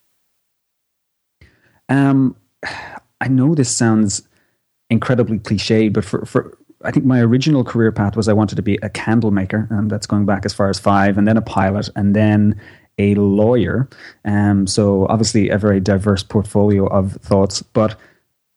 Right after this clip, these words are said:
very oddly, I, now this sounds so cliched, I had a dream that I was interviewing a physician on ward rounds and asking him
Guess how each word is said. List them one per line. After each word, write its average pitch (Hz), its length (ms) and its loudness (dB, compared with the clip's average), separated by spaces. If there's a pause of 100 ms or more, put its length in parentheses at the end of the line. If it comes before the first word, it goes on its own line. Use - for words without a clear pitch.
(120)
very 127 680 2 (160)
oddly, 110 640 -2
I, 107 640 2 (400)
now 107 220 -2
this 104 120 2
sounds 104 280 -2
so 107 80 0
cliched, 104 560 0
I 113 80 2
had 156 160 2
a 143 40 4
dream 120 460 0
that 110 140 0
I 104 80 2
was 101 140 0
interviewing 107 680 0
a 104 100 -4
physician 104 580 -2
on 101 220 -2
ward 123 260 2
rounds - 240 -4
and - 80 -8
asking 107 340 0
him 104 220 0